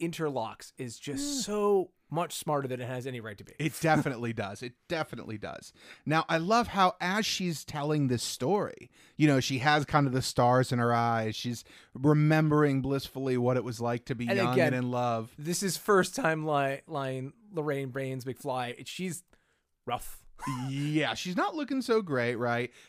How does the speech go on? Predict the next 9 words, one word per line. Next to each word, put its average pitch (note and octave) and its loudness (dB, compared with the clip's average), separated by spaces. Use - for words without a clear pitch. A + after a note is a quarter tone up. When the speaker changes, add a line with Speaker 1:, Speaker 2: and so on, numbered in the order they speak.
Speaker 2:
Uh, C#3 4
she's C#3+ -4
drinking, C3 0
she's C#3 -4
smoking, A#2 -2
you F3+ -4
know, D#3 0
all C#3 2
that. A2 -4